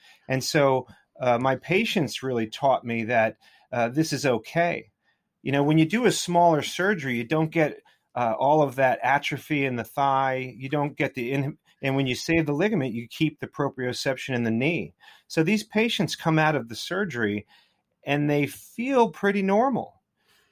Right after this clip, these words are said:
Um, you know, you're an opioid sparing guy. And what I've found is that at least a third of my patients, uh, who have A C L primary repair surgery take zero opioids postoperatively.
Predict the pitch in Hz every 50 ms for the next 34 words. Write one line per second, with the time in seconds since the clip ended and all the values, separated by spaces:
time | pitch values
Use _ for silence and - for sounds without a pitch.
0 | _ - 135 135 131 123 117 113 98 101 123 - - 139 147 156 156 156 165 165
1 | 220 208 165 160 165 160 - 165 165 156 147 - - - 160 160 185 208 202 165
2 | 123 123 120 117 117 120 123 135 151 156 - _ _ _ - 139 135 135 135 135
3 | 135 123 147 - 143 147 143 151 190 226 214 - - 156 135 135 135 139 135 139
4 | 135 117 - 151 143 139 131 110 135 135 - 147 147 175 214 208 208 - - 185
5 | - - - - 170 180 185 185 175 160 147 156 143 135 117 - 147 160 185 202
6 | - - 135 120 123 - - - _ _ - - _ _ - - 123 131 143 147
7 | 139 143 143 135 147 147 139 - - 151 147 143 143 139 139 135 131 127 - -
8 | _ _ _ - - 151 151 156 151 147 143 139 123 120 117 - - 151 165 196
9 | 185 - - 135 131 123 127 131 127 123 123 - - - _ _ - - 151 143
10 | 123 117 107 120 147 180 202 180 139 127 127 117 123 123 123 - 131 123 120 120
11 | 123 120 117 107 107 - - _ - 127 123 - - 135 135 151 156 - 117 110
12 | 104 98 101 98 - -